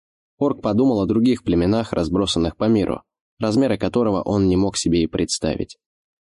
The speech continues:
Везде ли дела были так же плохи, как у них? В этот момент его посетила безумная, дикая мысль. Позднее он даже не мог сказать, откуда она взялась,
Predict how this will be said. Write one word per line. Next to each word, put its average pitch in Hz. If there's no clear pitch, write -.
Везде 95
ли 98
дела 101
были 90
так 113
же 104
плохи, 117
как 107
у 120
них? 87
В 120
этот 120
момент 117
его 92
посетила 95
безумная, 85
дикая 104
мысль. 101
Позднее 110
он 104
даже 107
не 98
мог 117
сказать, 104
откуда 101
она 98
взялась, 95